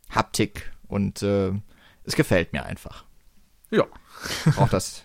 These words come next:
Speaker 1: nicht groß poliert. Ähm, genau, über Bernardo Bertolucci habe ich grad schon ein paar Worte verloren. Äh, vielleicht kommen wir noch mal auf ihn zurück. Und ansonsten, denke ich, ist vor allem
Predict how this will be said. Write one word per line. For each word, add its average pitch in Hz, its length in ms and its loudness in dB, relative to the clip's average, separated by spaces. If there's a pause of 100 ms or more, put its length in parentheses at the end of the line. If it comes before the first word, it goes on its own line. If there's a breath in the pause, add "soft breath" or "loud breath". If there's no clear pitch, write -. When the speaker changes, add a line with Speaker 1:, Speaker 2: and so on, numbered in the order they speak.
Speaker 1:
nicht - 320 0
groß - 260 -2
poliert. 78 400 0 (560 loud breath)
Ähm, 113 540 4 (260)
genau, 92 300 4
über 120 460 4
Bernardo 113 320 2
Bertolucci 110 440 0
habe 98 140 0
ich 95 80 -6
grad 90 180 -2
schon 92 180 -2
ein 92 40 -6
paar 92 420 0
Worte 85 540 -2 (580 loud breath)
verloren. 151 1120 0
Äh, 110 300 0
vielleicht 98 340 -2
kommen 117 140 0
wir 110 60 2
noch 104 160 0
mal 101 160 0
auf 82 180 -2
ihn 95 100 -4
zurück. 139 400 -2 (480 soft breath)
Und 113 120 0
ansonsten, 113 600 2
denke 104 240 2
ich, 104 180 -6
ist - 440 -4
vor 76 160 2
allem 107 500 2